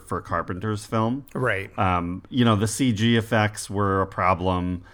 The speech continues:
Speaker 1: and, you know, some other, some other story points. But I, I basically liked the movie,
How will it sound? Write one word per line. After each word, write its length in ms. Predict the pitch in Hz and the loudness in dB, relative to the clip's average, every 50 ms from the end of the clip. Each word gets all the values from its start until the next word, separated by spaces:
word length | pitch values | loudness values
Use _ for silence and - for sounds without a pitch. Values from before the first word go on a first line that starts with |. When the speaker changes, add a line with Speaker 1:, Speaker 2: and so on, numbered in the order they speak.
| - - - - | -20 -20 -14 -8
Speaker 1:
and, 360 | - 95 87 85 82 82 82 | -6 -4 -4 -4 -4 -6 -6
you 160 | 104 101 110 90 | -6 -4 -4 -4
know, 120 | 78 76 | -4 -6
some 220 | - - 113 101 | -4 -2 0 2
other, 320 | 98 95 80 82 80 87 85 | 2 2 0 -2 -4 -6 -6
some 160 | - - 98 | -4 -4 -2
other 160 | 90 80 80 | -2 -2 -6
story 420 | 76 - - - 95 87 85 82 78 | -8 -10 -6 -6 -4 -4 -4 -4 -6
points. 380 | - - 80 73 73 71 - | -8 -10 -12 -10 -10 -12 -14
But 300 | - - 92 78 76 73 - - - - - - - - - - - | -12 -10 -10 -10 -10 -10 -14 -20 -20 -20 -20 -20 -20 -20 -20 -10 -2
I, 300 | - 156 165 - - 165 | 2 2 2 4 4 2
I 40 | 190 | 2
basically 640 | 170 - 214 220 220 214 - 254 226 - 135 110 107 | 4 4 4 4 4 2 0 -4 -2 2 2 4 4
liked 380 | 98 98 95 95 90 95 - - | 6 6 4 4 2 0 -2 -2
the 80 | 98 | 0
movie, 640 | 92 95 98 98 95 87 80 87 85 82 82 85 95 | 2 2 4 2 2 0 -2 -2 -4 -4 -4 -6 -6